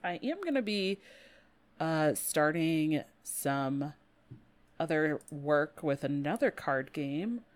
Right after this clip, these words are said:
I'm gonna be actually a partnered content creator for another game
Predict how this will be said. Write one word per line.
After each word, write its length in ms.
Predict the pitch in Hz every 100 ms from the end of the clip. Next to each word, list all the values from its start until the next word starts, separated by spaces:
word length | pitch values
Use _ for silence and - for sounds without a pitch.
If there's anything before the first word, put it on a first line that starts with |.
| _ _ _ _ _ -
I'm 460 | 160 151 143 147 147
gonna 200 | 156 147
be 180 | 147
actually 680 | 110 139 - - 156 147 147 -
a 220 | 143 139
partnered 500 | - - 202 196 -
content 440 | 160 156 151 143
creator 400 | - 156 151 151
for 260 | - 165 147
another 540 | 139 143 143 147 147
game 520 | 143 151 147 151 151